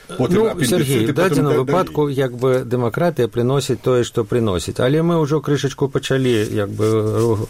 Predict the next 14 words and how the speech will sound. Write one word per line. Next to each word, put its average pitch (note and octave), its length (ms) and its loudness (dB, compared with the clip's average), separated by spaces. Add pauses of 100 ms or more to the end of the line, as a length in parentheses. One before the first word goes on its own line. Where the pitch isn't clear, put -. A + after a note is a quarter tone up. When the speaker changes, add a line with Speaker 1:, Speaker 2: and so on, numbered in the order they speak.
Speaker 2:
размову G#2+ 480 2
пра G2+ 340 0 (540)
ўжо, A2+ 600 2
власна, G#2+ 500 0
прагноз B2 800 0
на G#2+ 160 -2
той G#2+ 240 0
выпадак, G2 480 -2
калі G2 240 0
ён F#2+ 80 0
усё G#2+ 240 0
ж - 80 -18
такі - 160 -8
пераможа, D3+ 640 0